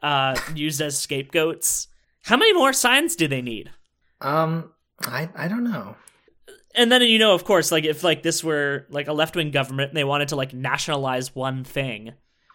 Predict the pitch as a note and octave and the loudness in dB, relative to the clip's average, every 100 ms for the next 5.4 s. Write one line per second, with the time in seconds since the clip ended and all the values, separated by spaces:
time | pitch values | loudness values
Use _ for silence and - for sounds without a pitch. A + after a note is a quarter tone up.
0 | - - F#3+ - C#4 D4 E4+ G#4+ G#4 E4+ | -8 -4 0 2 4 2 2 0 0 0
1 | - - G#3 F#3+ D#3+ C3+ C#3+ A2 G#2+ _ | -4 -2 -2 0 -2 -2 -6 -8 -14 _
2 | _ _ _ _ - F3+ A3+ C#4 D4 A#3+ | _ _ _ _ -2 2 4 6 6 4
3 | A3+ F3+ E3+ D#3+ D3+ D3 C#3+ C3+ C#3 B2 | 2 0 -2 -2 -2 0 -2 -2 -6 -8
4 | B2+ F3 - G#3 F3 D#3 C#3+ E3 C#3+ - | -6 -4 -4 -4 -2 -2 -2 -2 -2 -6
5 | B2 C#3 C#3+ A2+ | -8 -4 -4 -6